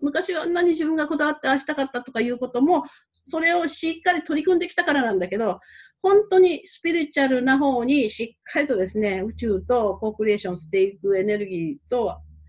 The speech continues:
えー、自分の真実がこう、アライメントを取ってくると、もう、いかに自分をその大きな枠組みの中で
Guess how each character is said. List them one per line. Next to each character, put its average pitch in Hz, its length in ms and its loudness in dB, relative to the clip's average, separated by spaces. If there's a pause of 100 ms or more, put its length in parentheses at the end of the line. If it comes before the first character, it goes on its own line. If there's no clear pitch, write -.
(880)
え 160 460 -6
ー、 - 40 -8
自 190 160 0
分 202 200 0
の 190 100 0
真 202 220 -2
実 180 240 -6
が 208 120 -2
こ 165 380 -6
う、 - 60 -4
ア 165 40 -2
ラ 185 140 2
イ 190 40 0
メ 190 100 0
ン 185 60 -2
ト 190 80 -4
を - 20 -4
取 214 160 -6
っ - 20 -16
て 175 120 -6
く 160 100 -12
る 147 180 -12
と、 190 280 -4 (460)
も 214 380 -2
う、 - 100 -20 (340)
い 285 120 -2
か 370 180 -8
に 415 440 2
自 208 180 -6
分 240 300 0
を 285 140 2
そ 240 140 -8
の 214 200 -4
大 339 320 4
き 262 100 -2
な 220 100 0
枠 185 200 0
組 208 140 0
み 196 40 -2
の 190 80 -4
中 196 180 -6
で 254 240 2